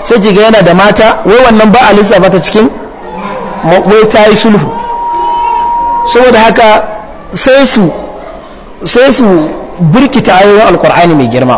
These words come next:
ko kuma su birkita wa mutane tunaninsu. Nana Aisha radiyallahu anha da Sauda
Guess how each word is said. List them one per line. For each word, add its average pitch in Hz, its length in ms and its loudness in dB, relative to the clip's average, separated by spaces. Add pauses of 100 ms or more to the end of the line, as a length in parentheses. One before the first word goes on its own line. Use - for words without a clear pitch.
ko 202 80 0
kuma 233 200 2
su 226 140 0
birkita 214 560 0
wa 208 60 2
mutane 214 500 2 (1040)
tunaninsu. 175 560 2 (2250)
Nana 202 280 4 (100)
Aisha 233 240 2
radiyallahu 180 560 4
anha 131 300 0 (1700)
da 196 220 2
Sauda 247 580 2